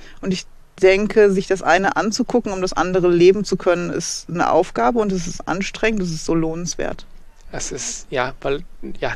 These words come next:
Speaker 2: Lebensfreude und Leichtigkeit. Ich glaub, es gibt keinen, der sich nicht mehr davon wünscht, oder?
Speaker 1: Ja.
Speaker 2: Ja, aber das Problem ist, wenn du den, wenn du den Schmerz wegsperrst
Speaker 1: Mhm.
Speaker 2: und nicht hinschaust und den, und es gibt hier gute Gründe, oder es gab,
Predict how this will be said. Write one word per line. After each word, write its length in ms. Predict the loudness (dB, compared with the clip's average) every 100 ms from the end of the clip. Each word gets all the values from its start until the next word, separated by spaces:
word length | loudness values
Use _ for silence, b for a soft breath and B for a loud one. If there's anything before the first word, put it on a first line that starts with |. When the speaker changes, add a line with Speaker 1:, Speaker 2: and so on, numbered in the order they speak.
| 0
Speaker 2:
Lebensfreude 560 | 2 2 0 0 0 0
und 120 | -2
Leichtigkeit. 560 | -4 -4 -8 -6 -8
Ich 120 | -6 -2
glaub, 160 | -2
es 40 | -2
gibt 200 | -10 -2
keinen, 320 | 0 0 4
der 160 | 4
sich 180 | 4 -4
nicht 180 | -6 -2
mehr 200 | 2 2
davon 320 | 2 0 -6
wünscht, 260 | -6 -4 -2
oder? 160 | 0 2
Speaker 1:
Ja. 140 | 0 -6 B -16 -6
Speaker 2:
Ja, 140 | -4 -4 B B B
aber 100 | 4
das 140 | 2
Problem 500 | 4 2 4 0 0
ist, 220 | -2 -2
wenn 100 | -2 -2
du 60 |
den, 380 | 0 0 -2 -4
wenn 80 | -4
du 80 | -2
den 220 | -4 -4
Schmerz 720 | -6 -2 0 0 -2 -2 -2 -6 B B B B B B -2
wegsperrst 880 | 0 0 0 0 -2 -4 -8 -8 -6
Speaker 1:
Mhm. 60 | -6
Speaker 2:
und 260 | -4 -6
nicht 220 | -6 -6
hinschaust 720 | -2 0 0 -4 -8 -8 -8 -8
und 140 | 0
den, 260 | 0 0 -6
und 140 | -6
es 120 | -6
gibt 200 | -6 -4
hier 100 | -4 -4
gute 260 | 0 2 2
Gründe, 380 | 6 6 8 4
oder 120 | 4
es 140 | -4 0
gab, 240 | 2